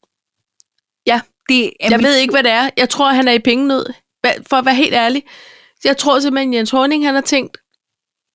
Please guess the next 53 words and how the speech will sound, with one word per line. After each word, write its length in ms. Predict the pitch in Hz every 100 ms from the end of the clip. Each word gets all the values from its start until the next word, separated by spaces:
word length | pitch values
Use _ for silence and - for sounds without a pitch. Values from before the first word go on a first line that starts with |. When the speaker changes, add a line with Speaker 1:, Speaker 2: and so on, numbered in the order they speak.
| -
Speaker 1:
"Det 100 | 294
har 80 | 269
været 280 | 262 247 -
et 60 | 254
stramt 260 | 277 277 262
år 140 | 262
med 120 | 254
corona. 360 | - 247 285 320 339 _ _ _ -
Speaker 2:
Ja. 220 | 233 220 - - _ _ _ _ _ _ _ -
Speaker 1:
Nu 100 | 254
Speaker 2:
Det 80 | 269
Speaker 1:
har 60 |
Speaker 2:
kalder 140 | 254 262
Speaker 1:
jeg 80 | 247
Speaker 2:
det 80 |
kunst. 120 | 240 254
Speaker 1:
fem 80 |
hundrede 160 | 277 277
og 40 | -
fireogtredive." 380 | 269 269 254 262 _ 269
Ja, 240 | 277 262 254 -
le-, 240 | 269 269 - - - _ - 262
venner, 300 | 277 311 359 _ _ _ _ _ _
jeg 120 | 277 285
giver 160 | 311 -
en 80 |
omgang, 400 | 277 247 285 285
hvis 160 | - 262
I 20 |
kommer 260 | - 254 233
op 120 | 233
med 100 | 254
en 220 | 247 -
rigtig 260 | - - 285
god 220 | - 82 -
idé. 280 | - _ _ _ _ _ _ -
Øh, 260 | 226 - 220 208 -
og 80 | 208
så 160 | -
har 140 | 233 220
de 140 | 208
siddet 420 | 196 214 214 233 - _
Speaker 2:
Men 80 | 226
det 100 | -
er 60 | 247
sådan 80 |
en 40 | 285
Speaker 1:
måske 120 | 262
Speaker 2:
form 120 | 254
for 100 | -
happening, 600 | 185 180 220 339 370 349 - _ -
eller 140 | 269 262
hvad? 220 | 262